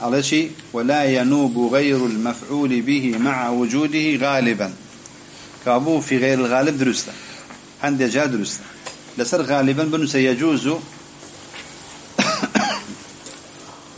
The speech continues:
يجوز نحو: «ضرب زيدا»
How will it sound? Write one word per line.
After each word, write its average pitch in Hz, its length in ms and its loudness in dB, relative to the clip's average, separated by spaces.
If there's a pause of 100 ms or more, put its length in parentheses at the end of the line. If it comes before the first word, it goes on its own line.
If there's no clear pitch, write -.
(1800)
يجوز 127 480 2 (3250)
نحو: 139 600 2 (1900)
«ضرب 131 460 4
زيدا» 127 800 2